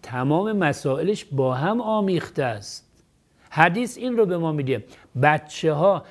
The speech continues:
اگر نظر خشمگینانه، نگاه خشمگینانه به پدر و مادر بکنن، نمازشون قبول نیست.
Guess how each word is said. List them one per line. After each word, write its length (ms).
اگر 300
نظر 560
خشمگینانه، 1400
نگاه 600
خشمگینانه 1160
به 120
پدر 440
و 140
مادر 400
بکنن، 520
نمازشون 560
قبول 300
نیست. 540